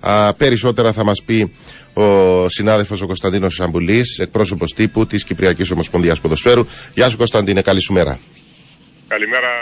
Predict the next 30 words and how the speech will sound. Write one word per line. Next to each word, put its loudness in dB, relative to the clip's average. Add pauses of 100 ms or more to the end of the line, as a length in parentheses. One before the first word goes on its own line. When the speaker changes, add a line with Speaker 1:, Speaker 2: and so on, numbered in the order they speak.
(120)
Speaker 2:
Πανίκο, -16
καλημέρα -12
και -14
στους -12
ακροατές. -12 (680)
Speaker 1:
Οι 2
διεθνείς 4
μας 2
πάντως 2
εμφανίστηκαν 0 (140)
αρκετά 0
αισιόδοξοι. 0 (340)
Ε, -8
υπάρχει 0
πίστη -4
ότι 2
αυτή 0
την 0
φορά 4
μπορούμε 2
να 2
πετύχουμε -4
κάτι -4
καλό 2
και 0
σε 0
εικόνα 2
και -6
σε -2
αποτέλεσμα. 0